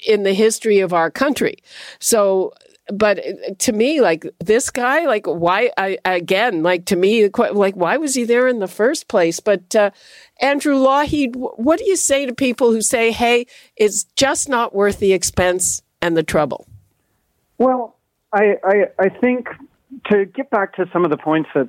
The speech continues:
Speaker 2: some of the callers had raised and, uh, that Anthony had raised as well, um, it's really interesting when we talk about maybe not knowing who Henry Dundas was. What we're really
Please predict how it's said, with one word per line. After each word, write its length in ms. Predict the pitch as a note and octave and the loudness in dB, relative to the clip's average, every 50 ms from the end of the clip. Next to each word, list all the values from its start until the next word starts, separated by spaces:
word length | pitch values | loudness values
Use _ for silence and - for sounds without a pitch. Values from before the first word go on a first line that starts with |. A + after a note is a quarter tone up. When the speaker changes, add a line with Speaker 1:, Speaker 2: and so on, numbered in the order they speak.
| - - | -2 -2
Speaker 2:
some 120 | D#3 D3+ | 0 2
of 60 | C3+ | 2
the 80 | C3 - | 0 0
callers 500 | - - C3+ C#3+ D3+ D#3 D#3 D#3+ D#3 D3+ - - | -2 -2 -2 0 0 0 0 0 -2 -4 -4 -6
had 160 | C#3 C3 B2+ | -6 -4 -2
raised 520 | A#2+ C3+ C3 C3 C3 C3 B2+ B2 - - - | 0 0 0 0 0 -2 -2 -4 -8 -14 -8
and, 360 | - C3+ B2+ B2+ B2+ B2 A#2+ C3+ | -4 -2 0 0 -2 -2 -2 -2
uh, 240 | B2+ B2 B2 B2 - | 0 0 0 -2 -2
that 140 | C3+ B2+ - - | -2 -4 -4 -2
Anthony 560 | C#3 D3 D#3+ D3 - - D#3+ D#3+ D3+ C3+ - | -2 -2 -2 -4 -6 -6 -2 0 0 0 0
had 200 | C3 A#2+ G#2+ A#2 | -2 -4 -2 0
raised 400 | A#2 A#2 A#2 A#2+ A#2 G#2 - - _ _ _ _ _ _ _ _ - | 0 2 2 0 0 -2 -8 -14 _ _ _ _ _ _ _ _ -4
as 100 | B2 A2 - - | -4 -4 -2 0
well, 480 | D#3 F3 F#3 E3+ D3+ C3 A#2+ A#2 - _ _ _ _ _ _ _ _ _ - | 0 2 2 2 2 0 -2 -4 -8 _ _ _ _ _ _ _ _ _ -4
um, 400 | F3+ F3+ F#3 F3+ F3+ F3+ F3+ - _ _ _ _ _ _ _ _ _ _ _ F3+ - | 0 0 2 2 0 -2 -6 -12 _ _ _ _ _ _ _ _ _ _ _ -14 -14
it's 360 | - - A3 A3+ G3+ - - | -6 -2 0 0 0 0 0
really 280 | C4 E4+ D#4+ C4+ G#3 | 0 2 2 2 2
interesting 800 | G3 A3+ A3+ - - A3+ A3 - - F#3+ E3 D3 C#3+ C#3 C3+ C#3 _ _ _ _ | 0 -2 -2 -2 -2 -2 -2 -2 -2 -2 0 0 0 -2 -6 -8 _ _ _ _
when 360 | - D#3 D#3 E3 E3 E3 E3 | -4 0 0 2 2 2 2
we 340 | D#3+ E3 E3 D#3+ E3 D#3 - - - | 2 2 2 0 -2 -4 -6 -6 -4
talk 200 | - G3 G3 - | -2 -2 -2 -2
about 240 | F3+ F#3+ F3+ E3+ D#3+ | -2 -2 -2 -2 -2
maybe 240 | D#3 D3+ D3 E3 D3+ | -4 -4 -2 -2 -2
not 360 | D3 D3 D3 D3 C#3 C#3 C#3 | 0 0 -2 -2 -4 -6 -4
knowing 420 | D3 D3+ E3 F3 F3 D#3+ C#3+ C3+ | -2 -2 -2 0 -2 -2 -4 -4
who 340 | B2 - - F3+ G3 G3+ F#3 | -6 -8 -6 -4 -2 -2 -2
Henry 380 | D3+ - D#3 C#3+ C#3+ C3+ B2+ B2 | -2 -2 -4 -2 -2 -2 -2 0
Dundas 360 | C3 B2 A#2+ A2+ A#2+ A#2+ - - - | 0 -2 -2 0 -2 -2 -2 -4 -2
was. 200 | B2+ B2+ B2 A#2+ - - - - - - _ - | -2 0 0 -2 -6 -10 -16 -16 -16 -10 _ 0
What 160 | A3+ B3 A#3 | 2 2 4
we're 300 | A#3 A#3+ A#3 A3+ G#3+ - - - _ - | 4 2 2 2 0 -2 -6 -14 _ -16
really 500 | E3 F#3 G#3+ A#3+ B3+ B3+ B3+ B3+ A#3 | -8 -4 0 0 2 2 2 2 0